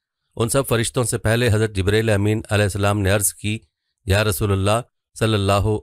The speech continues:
अलैहि वसल्लम, अल्लाह ताला फरमाता है, आप सल्लल्लाहु अलैहि वसल्लम आज खुद को किस तरह पाते हैं?"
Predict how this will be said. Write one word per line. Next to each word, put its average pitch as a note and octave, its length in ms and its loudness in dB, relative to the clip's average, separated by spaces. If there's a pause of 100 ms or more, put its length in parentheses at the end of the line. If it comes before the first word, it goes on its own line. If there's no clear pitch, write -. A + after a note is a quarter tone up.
अलैहि G2 200 4
वसल्लम, G2+ 520 0 (120)
अल्लाह G2 180 2
ताला G2 260 0
फरमाता F2 480 0
है, F#2 180 0 (340)
आप G2+ 300 -2 (180)
सल्लल्लाहु F#2+ 640 0
अलैहि F#2 320 2
वसल्लम F#2+ 560 -2 (300)
आज G2+ 300 -2
खुद G2+ 220 -4
को G#2+ 160 -2
किस - 240 -4
तरह F#2 240 2
पाते G2 320 -2
हैं?" E2 180 2